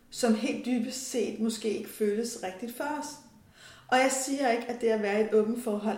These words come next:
ikke kan være rigtigt for dig, der har skrevet det her brev. Men når jeg lytter til dit brev, så har jeg svært ved helt at høre, hvor det er, at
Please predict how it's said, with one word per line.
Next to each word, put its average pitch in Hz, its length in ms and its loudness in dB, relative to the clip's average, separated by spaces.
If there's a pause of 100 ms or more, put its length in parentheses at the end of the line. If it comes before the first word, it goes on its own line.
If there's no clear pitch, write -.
ikke - 260 -4
kan 214 180 -6
være 220 240 2
rigtigt 208 240 -6
for 226 80 -4
dig, 214 300 0
der 226 60 -6
har 233 80 -10
skrevet 220 320 0
det 226 120 -6
her 220 160 -2 (280)
brev. 220 180 4 (800)
Men 247 240 6
når 233 140 4
jeg 208 160 6
lytter 302 240 6 (100)
til 294 180 -4
dit 214 80 -4
brev, 208 160 0 (200)
så - 180 -4
har 302 120 -4
jeg 277 120 -2
svært - 360 -4
ved 269 80 2
helt 262 340 -2
at 247 60 -4
høre, 233 340 2 (480)
hvor 226 280 6
det 240 160 2
er, 202 120 0
at 226 140 -4